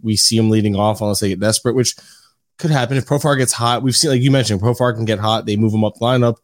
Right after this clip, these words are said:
But there's no notable split difference. Awful, uh, sub, sub one hundred, one hundred being league average for those aren't, who aren't aware for W R C plus.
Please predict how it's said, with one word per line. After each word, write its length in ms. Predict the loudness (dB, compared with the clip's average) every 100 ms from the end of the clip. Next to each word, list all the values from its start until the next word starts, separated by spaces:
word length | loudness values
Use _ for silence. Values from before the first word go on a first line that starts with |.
| _ _ _ _ _ _
But 240 | -2 -2 _ _ -20 -4
there's 160 | 0
no 140 | 2 4
notable 340 | 4 2 2
split 300 | -2 -2 0
difference. 640 | 0 0 2 2 0 -2 -4
Awful, 640 | -2 -2 0 -2 -2 -4 -10 -10
uh, 200 | -8 -4
sub, 380 | -2 0 0 -2
sub 180 | -2 0
one 120 | 2
hundred, 540 | 2 2 0 -2 -8
one 180 | -2 0
hundred 180 | 2 0
being 180 | 0 2
league 120 | 2
average 260 | 2 0 -2
for 80 |
those 120 | -2 0
aren't, 180 | -2 -6
who 180 | -4 -2
aren't 200 | 0 0
aware 200 | 0 0
for 140 | -2
W 180 | -2 -2
R 40 |
C 160 | -4 -6
plus. 420 | -2 -2 -2 -6